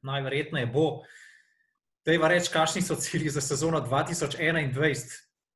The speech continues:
Pa naj se to sliši še toliko čudno, no, ampak, eh, jaz bi rekel tako, če te poznam, recimo, eden izmed ciljev bi definitivno bil prebaciti tisto mejo triinštirideseti na svetu, ki je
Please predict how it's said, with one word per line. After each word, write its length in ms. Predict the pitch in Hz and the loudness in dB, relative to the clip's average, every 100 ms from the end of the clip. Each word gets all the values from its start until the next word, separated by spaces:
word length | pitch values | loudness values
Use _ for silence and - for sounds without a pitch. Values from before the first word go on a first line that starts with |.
| _ | _
Pa 80 | - | -8
naj 200 | 117 175 | -2 0
se 160 | 175 143 | 0 0
to 120 | 175 175 | -2 -4
sliši 360 | - 180 - - - - | -4 -4 -4 -4 -6 -4
še 120 | 170 165 | -2 0
toliko 240 | 175 - | -2 -2
čudno, 260 | 185 160 131 | -4 -2 -2
no, 100 | 117 120 120 | -2 -4 -4
ampak, 400 | 120 127 123 - | -4 -4 -4 -6
eh, 340 | 127 123 123 - - | -4 -4 -6 -10 -4
jaz 180 | 196 233 | -2 0
bi 80 | 220 | 0
rekel 300 | 214 240 190 | 0 0 -2
tako, 160 | - 196 | -2 -2
če 120 | - 165 | -2 -4
te 100 | 160 | -6
poznam, 520 | 147 123 170 190 175 - _ _ _ _ _ _ | -6 -2 0 0 -2 -6 _ _ _ _ _ _
recimo, 720 | 127 123 - 170 156 139 135 - | -8 -8 -4 -2 0 0 -4 -8
eden 240 | 139 151 165 | -6 -4 -4
izmed 280 | 143 143 139 | -6 -6 -8
ciljev 340 | 160 151 131 | -6 -4 -4
bi 80 | 120 | -4
definitivno 680 | 120 139 139 139 139 151 123 | -2 -2 -2 -8 -6 -6 -4
bil 300 | 139 147 131 - _ _ _ _ _ _ _ _ _ _ - | -4 -4 -6 -10 _ _ _ _ _ _ _ _ _ _ -2
prebaciti 680 | 151 123 147 170 190 127 - | 0 2 0 0 -2 -6 -8
tisto 640 | 160 - 147 123 120 120 - | -8 -2 0 0 -2 -8 -10
mejo 400 | 135 147 151 120 120 - | -2 0 0 -2 -6 -8
triinštirideseti 880 | - 151 135 151 147 139 - 123 131 | -6 -6 -4 -4 -4 -4 -6 -8 -8
na 60 | 120 | -8
svetu, 400 | 127 139 147 131 | -4 -4 -4 -8
ki 120 | - | -6
je 420 | 127 120 120 117 | -4 -2 -2 -4